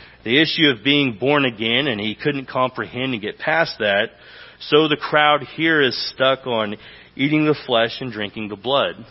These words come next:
Now, probably part of this is stemming from the culture that they had at the time. Many of these men would have been at least somewhat familiar with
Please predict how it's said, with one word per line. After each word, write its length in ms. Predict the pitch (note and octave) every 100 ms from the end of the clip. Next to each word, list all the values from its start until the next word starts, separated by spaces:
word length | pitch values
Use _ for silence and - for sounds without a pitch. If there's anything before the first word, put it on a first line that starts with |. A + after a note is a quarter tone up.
| - _ - - - - -
Now, 120 | B2+
probably 460 | - F#3 G#3 F#3 D3
part 340 | - F#3+ F#3+
of 60 | D3+
this 220 | C#3+ -
is 120 | B2 -
stemming 340 | - D3+ D3 C3
from 240 | - B2 A#2+
the 100 | A#2
culture 440 | - G#3 G#3+ C#3
that 160 | A2+ -
they 100 | G2+
had 200 | A2+ G#2
at 100 | F#2+
the 60 |
time. 420 | F#2 G#2+ F#2+ E2+ - - - - - -
Many 180 | C#3+ E3
of 80 |
these 240 | C#3+ C#3 A2
men 320 | A#2+ D3 E3
would 100 | C3+
have 160 | A#2 G2+
been 320 | A2 G#2+ G2 - - - -
at 100 | A2
least 260 | A#2 C3 - - -
somewhat 360 | - F#3 F3 D#3+
familiar 500 | - C3+ A#2+ B2+ C#3
with 240 | B2 A2+